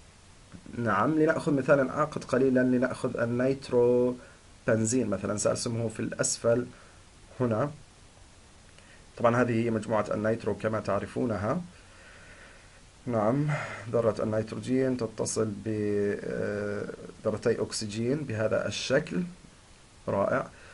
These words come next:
آه، شحنة سالبة على هذا الأكسجين، وأخرى على هذا الأكسجين شحنة م-، سالبة، وأخرى موجبة على النيتروجين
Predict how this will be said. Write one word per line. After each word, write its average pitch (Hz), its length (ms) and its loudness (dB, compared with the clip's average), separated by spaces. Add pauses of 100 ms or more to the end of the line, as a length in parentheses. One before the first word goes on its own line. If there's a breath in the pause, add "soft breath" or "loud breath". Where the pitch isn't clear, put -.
(260 loud breath)
آه، 123 320 8
شحنة 131 280 0
سالبة 135 280 4
على 113 100 4
هذا 117 180 2
الأكسجين، 123 760 0
وأخرى 123 760 2 (480)
على 113 80 -4
هذا 107 160 -4
الأكسجين 117 380 -6
شحنة 113 320 -6
م-، 110 220 -6
سالبة، 127 520 2 (580 loud breath)
وأخرى 127 880 4
موجبة 123 520 4
على 117 220 4
النيتروجين 117 1000 0